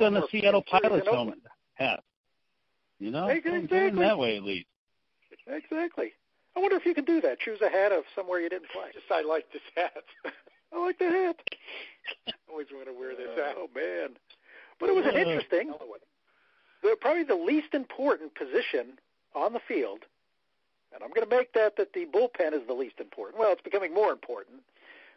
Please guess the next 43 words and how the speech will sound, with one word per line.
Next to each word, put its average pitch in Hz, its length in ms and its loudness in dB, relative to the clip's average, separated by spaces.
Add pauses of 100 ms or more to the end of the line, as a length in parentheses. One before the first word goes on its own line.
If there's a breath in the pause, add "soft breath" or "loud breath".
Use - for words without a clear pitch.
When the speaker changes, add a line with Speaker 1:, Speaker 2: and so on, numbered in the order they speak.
(140)
Speaker 1:
but 165 220 0
generally 220 400 4
in 160 60 -4
history 165 400 0
it 156 60 0
has 147 80 -2
been 175 180 0
the 151 60 0
least - 260 -2
important - 320 -2
position, 104 420 -12 (220 loud breath)
but 175 100 0
the 170 120 2
only 254 300 2
man 247 280 2
to 233 60 -10
get 214 140 2
a 196 60 2
hundred 208 260 -6
percent - 300 -10
of 160 80 -6
the 151 60 -6
vote, 131 280 -6 (120)
which - 300 -6 (460 soft breath)
says 220 180 2
nothing 214 320 -2
more 208 320 4
than, 131 320 -2 (540)
I 156 60 -4
mean, 156 300 -4 (180)
you 160 80 -4
know, 147 80 4
people 220 280 -2
are 202 60 4
trying 214 280 2
to 202 60 0
make 202 240 2
it 185 80 -2 (100)
seem 208 280 -4
like, 175 280 -2
you 190 80 -4
know, 165 280 -2
somehow 180 320 0